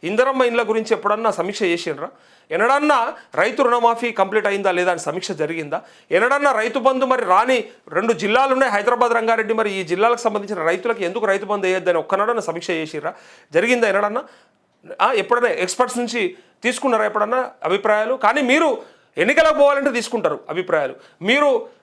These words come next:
హైకోర్టులో, సుప్రీంకోర్టులో ఉన్నటువంటి కేసుల గురించి లీగల్ ఎక్స్‌పర్ట్స్ ఒపీనియన్ తీసుకుంటారు, గవి కావాలి మీకు.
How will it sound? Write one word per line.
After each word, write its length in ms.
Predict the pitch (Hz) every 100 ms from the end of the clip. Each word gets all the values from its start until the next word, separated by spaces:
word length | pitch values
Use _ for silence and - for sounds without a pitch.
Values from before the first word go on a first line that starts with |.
| _ -
హైకోర్టులో, 580 | 202 277 302 294 302
సుప్రీంకోర్టులో 540 | 269 254 277 269 269 269
ఉన్నటువంటి 340 | 262 247 247
కేసుల 400 | 233 233 277 294
గురించి 400 | 285 285 311 247 - -
లీగల్ 300 | 165 277 285
ఎక్స్‌పర్ట్స్ 320 | 277 269 262
ఒపీనియన్ 380 | 226 247 247 233
తీసుకుంటారు, 440 | 214 - 185 147 147
గవి 140 | 240
కావాలి 280 | 294 254 196
మీకు. 260 | 156 131